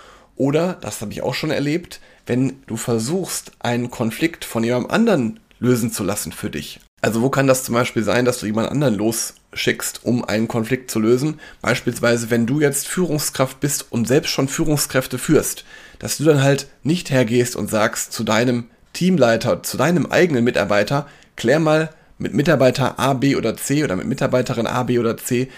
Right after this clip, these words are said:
den Konflikt“, sondern du musst ihn selber lösen. Und wenn du es vor allen Dingen nicht tust,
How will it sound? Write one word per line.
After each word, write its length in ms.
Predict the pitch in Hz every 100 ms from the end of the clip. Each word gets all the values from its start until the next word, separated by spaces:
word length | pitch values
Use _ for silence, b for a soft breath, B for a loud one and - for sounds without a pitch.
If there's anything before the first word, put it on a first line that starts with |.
| B -
den 100 | 110
Konflikt“, 540 | 127 123 127 143 143 -
sondern 420 | 107 110 113 110
du 160 | 123
musst 300 | 143 151 -
ihn 120 | 127 113
selber 300 | 120 131 123
lösen. 400 | 117 127 80 - -
Und 140 | - 131
wenn 80 |
du 60 | 160
es 100 | 151
vor 120 | 147
allen 140 | 147 156
Dingen 180 | 151
nicht 360 | 147 196 - -
tust, 420 | - 95 92 -